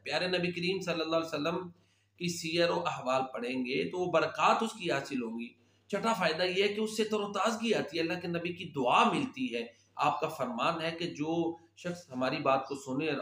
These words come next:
आगे उसी तरह पहुँचाए, अल्लाह ताला उसको तरोताज़ा रखे। तो लिहाजा अहले इल्म से ये गुजारिश है कि हकीमाना अक़वाल जो मुआशरे में promote करना चाहते हैं और दूसरी शख्सियात के अक़वाल पेश करते हैं,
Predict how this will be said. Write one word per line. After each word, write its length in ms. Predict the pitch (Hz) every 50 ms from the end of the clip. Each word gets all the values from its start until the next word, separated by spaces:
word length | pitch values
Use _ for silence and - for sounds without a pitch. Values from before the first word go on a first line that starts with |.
| 131 131
आगे 260 | 127 127 147 147 - 208
उसी 220 | 214 - 247 220
तरह 280 | 170 160 - 147 - -
पहुँचाए, 380 | 135 135 131 147 156 170 160 165
अल्लाह 260 | 151 143 139 139 139
ताला 220 | - 127 127 131 139
उसको 300 | 135 135 - - - -
तरोताज़ा 600 | 147 135 131 - - 113 113 113 110 113 104 95
रखे। 320 | - - - - - - - _ _ _ _ _ _ _ -
तो 60 | 160
लिहाजा 460 | 165 147 135 139 156 180 180 202 202 214 214 220 214 - - - _ _ _ _ -
अहले 240 | 190 214 220 202 180
इल्म 340 | 165 185 233 254 226 202
से 160 | - - 170 160
ये 200 | 160 151 160 156 135
गुजारिश 460 | 131 127 - 127 139 170 - - -
है 100 | 143 147 175 - - - _ _ _ -
कि 120 | 175 170
हकीमाना 680 | 165 151 160 156 - - 220 233 190 156 147 165 196 214 196
अक़वाल 500 | 175 151 - 156 135 135 135 143 156 165 160
जो 100 | 151 156 135
मुआशरे 520 | 127 117 127 131 - - - 131 139 139 131
में 380 | 131 131 131 135 135 139 - - _ _ _ _ _ _ _ -
promote 420 | 143 143 139 160 202 233 233 - -
करना 240 | 147 139 139 139 131
चाहते 340 | - 123 123 123 - - 131
हैं 60 | 131
और 80 | 135 131 - -
दूसरी 280 | 208 226 220 233 240 226
शख्सियात 580 | - 165 - - - 139 139 143 147 151 147 147
के 60 | 139
अक़वाल 320 | - - 123 127 139 143 135 139
पेश 200 | 135 131 131 -
करते 320 | - 117 107 - - 123
हैं, 200 | 127 135 143 143